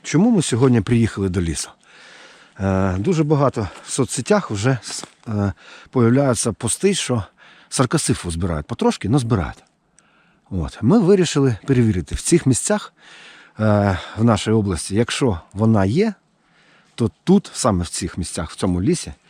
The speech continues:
вона точно буде. А якщо її тут не буде, то нема сенсу їхати десь ще шукати. Інтрига скажена. Ну що, друзі, походимо, пошукаємо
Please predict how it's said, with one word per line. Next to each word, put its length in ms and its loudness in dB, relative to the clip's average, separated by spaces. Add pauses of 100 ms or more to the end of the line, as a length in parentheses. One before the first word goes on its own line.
(200)
вона 280 0 (140)
точно 400 0
буде. 300 -10 (1200)
А 120 0
якщо 420 2
її 200 2
тут 240 -6
не 80 4
буде, 320 2
то 260 -4 (1600)
нема 360 2
сенсу 420 2
їхати 500 0 (500)
десь 380 0 (160)
ще 280 -2
шукати. 480 -8 (920)
Інтрига 420 6
скажена. 680 0
Ну 80 0
що, 160 0
друзі, 360 0
походимо, 460 2
пошукаємо 680 -6